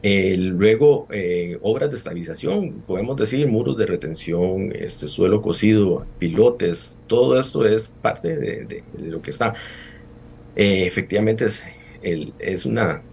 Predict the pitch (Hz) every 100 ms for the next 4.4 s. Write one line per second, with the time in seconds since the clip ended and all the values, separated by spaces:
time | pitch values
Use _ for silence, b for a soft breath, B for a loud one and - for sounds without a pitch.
0 | - - - - - - 92 95 117 -
1 | 82 82 98 92 - 85 87 87 87 87
2 | 95 104 76 80 - - 90 87 82 90
3 | 90 - - 85 85 85 98 107 87 82
4 | - 143 - -